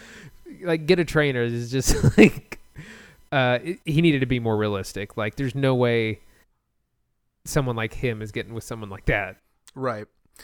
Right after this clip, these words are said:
Speaker 2: Uh, and that, again, like, I don't, I don't mean to say, "Well, anything could happen," but, like, nah, it just,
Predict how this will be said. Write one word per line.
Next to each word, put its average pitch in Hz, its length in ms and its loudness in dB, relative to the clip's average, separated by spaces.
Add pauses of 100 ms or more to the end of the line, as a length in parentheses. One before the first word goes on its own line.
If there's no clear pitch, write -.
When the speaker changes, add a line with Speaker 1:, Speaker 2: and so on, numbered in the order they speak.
(260)
Speaker 2:
Uh, 147 360 4
and 170 180 0
that, 185 280 0
again, 170 480 0
like, 139 180 -4
I 147 100 2
don't, 156 220 -2
I 151 60 0
don't 165 180 -2
mean 185 180 -2
to 156 60 -6
say, 170 360 0
"Well, 254 240 8
anything 285 260 2
could 240 140 -2
happen," 240 340 -2
but, 143 100 -2
like, 147 280 -4
nah, 147 400 -8
it 139 120 -8
just, - 520 -6